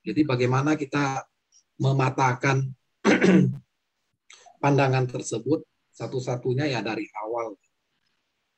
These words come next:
kita buat fermentasi dalam kantong plastik, ya kan? Eh, hanya perbedaannya di cara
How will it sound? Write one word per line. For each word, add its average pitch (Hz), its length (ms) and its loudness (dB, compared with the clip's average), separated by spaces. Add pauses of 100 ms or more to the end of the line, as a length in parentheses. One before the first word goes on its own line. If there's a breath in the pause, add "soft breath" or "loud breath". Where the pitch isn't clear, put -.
kita 104 240 -10
buat 131 400 -2
fermentasi 113 800 -6
dalam 101 240 -4
kantong 101 400 -10
plastik, 98 640 -4 (240)
ya 107 240 -4
kan? 92 240 -10 (580)
Eh, 92 300 -10 (240)
hanya 104 240 -4 (160)
perbedaannya 110 880 0
di 107 160 2
cara 101 480 -2